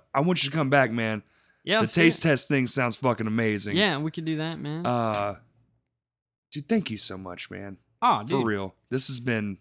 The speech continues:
Speaker 2: Yeah, it's been super fun for me, dude.
Speaker 1: fantastic.
Speaker 2: Fun promoting the beer and, like, talking metal and stuff,
Speaker 1: I'm
Speaker 2: yeah.
Speaker 1: always promoting the beer. <laughs>
Speaker 2: Yeah. Yeah, man.
Speaker 1: Yeah, always. It's a fucking, it's a staple
Speaker 2: How'd
Speaker 1: in
Speaker 2: you
Speaker 1: this
Speaker 2: get
Speaker 1: room.
Speaker 2: into metal, man?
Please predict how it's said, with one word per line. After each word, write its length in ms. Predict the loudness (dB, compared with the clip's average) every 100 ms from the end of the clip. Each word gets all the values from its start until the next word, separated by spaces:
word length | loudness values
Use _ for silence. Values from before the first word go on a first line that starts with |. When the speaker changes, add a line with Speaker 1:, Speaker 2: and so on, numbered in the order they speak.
| _ -2
Speaker 2:
Yeah, 180 | 0 0
it's 140 | -2
been 140 | -4
super 180 | -4 -6
fun 220 | -6 -8
for 120 | -6 -6
me, 280 | -6 -6 -6
dude. 340 | -6 -6 -8 -14 _
Speaker 1:
fantastic. 540 | -2 0 -2 0 0 0
Speaker 2:
Fun 80 |
promoting 260 | -2 -2 -4
the 60 | -4
beer 360 | -6 -6 -8
and, 160 | -8 -8
like, 260 | -10 -12 -16 -20 _ _
talking 280 | -16 -12 -12
metal 320 | -10 -10 -12
and 100 | -14
stuff, 300 | -18 -16 -6 2
Speaker 1:
I'm 260 | 4 4
Speaker 2:
yeah. 60 | 4
Speaker 1:
always 360 | 2 0 -2
promoting 500 | -4 -4 -2 -2 -4
the 60 | -4
beer. 240 | -2 0 0 2
<laughs> 180 | 2 4
Speaker 2:
Yeah. 300 | 4 4 2 2 2 2 -2 -4 -8
Yeah, 260 | -2 -2
man. 240 | -2 -2 -4 -6 -2
Speaker 1:
Yeah, 180 | 4 6
always. 560 | 8 8 8 4 2 0
It's 160 | 0
a 80 | 2
fucking, 400 | 4 4 4 2
it's 160 | 2 2
a 40 |
staple 360 | 2 6 4 4
Speaker 2:
How'd 100 | 4
Speaker 1:
in 60 | 4
Speaker 2:
you 60 | 4
Speaker 1:
this 80 | 6
Speaker 2:
get 20 |
Speaker 1:
room. 60 | 4
Speaker 2:
into 100 | 4
metal, 220 | 0 -4
man? 360 | -8 -12 -12